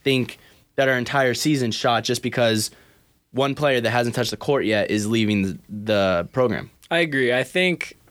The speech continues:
Speaker 2: you know, we have a lot of young talent that is honestly stepping up. Zane Meeks is kind of in Eric Parrish's spot, I would
Speaker 1: Definitely.
Speaker 2: assume,
Speaker 1: Yeah.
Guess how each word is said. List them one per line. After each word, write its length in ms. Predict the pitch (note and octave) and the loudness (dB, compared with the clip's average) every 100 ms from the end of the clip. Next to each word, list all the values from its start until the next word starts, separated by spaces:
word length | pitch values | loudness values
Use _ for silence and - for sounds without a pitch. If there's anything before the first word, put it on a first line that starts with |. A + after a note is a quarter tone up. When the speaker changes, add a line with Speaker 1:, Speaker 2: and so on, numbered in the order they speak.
| _ _ _ - | _ _ _ -6
Speaker 2:
you 80 | C#3+ | -2
know, 120 | C#3 | 0
we 140 | C3+ | 0
have 100 | D#3+ | 0
a 40 | D3 | 0
lot 280 | B2+ C3 C#3 | 0 0 0
of 40 | |
young 280 | B2+ B2+ C#3 | 0 -2 -2
talent 340 | - C3+ C#3 | -4 -4 -2
that 120 | C3 C3 | 0 0
is 300 | B2+ - - - | 0 -2 -4 -6
honestly 360 | A#2+ C3+ C#3 B2+ | -4 -2 -2 -2
stepping 340 | C3+ B2 C3+ | -2 -4 -2
up. 260 | D3+ C3 A#2 | -2 -2 -4
Zane 260 | B2 B2+ | -2 0
Meeks 320 | B2 C3+ - B2+ | 0 -2 0 0
is 240 | A2+ - - - - - | 0 -4 -10 -20 -20 -6
kind 220 | C#3 C3+ | -4 -2
of 160 | B2+ A#2 | -2 -4
in 420 | C3+ C3+ C3+ - - _ _ _ - | -2 -2 -2 -4 -12 _ _ _ -8
Eric 280 | C3+ C#3 B2 | -2 -2 -2
Parrish's 400 | C#3+ C3+ C3 B2+ | -2 -2 0 -2
spot, 500 | - - A#2+ C#3 C3 | -2 -2 -2 -2 -2
I 40 | |
would 240 | A#2+ C#3 C#3 | -2 0 -2
Speaker 1:
Definitely. 20 | |
Speaker 2:
assume, 440 | C3 - C#3 C#3+ D#3+ | 0 0 0 0 0
Speaker 1:
Yeah. 220 | F#2+ | -2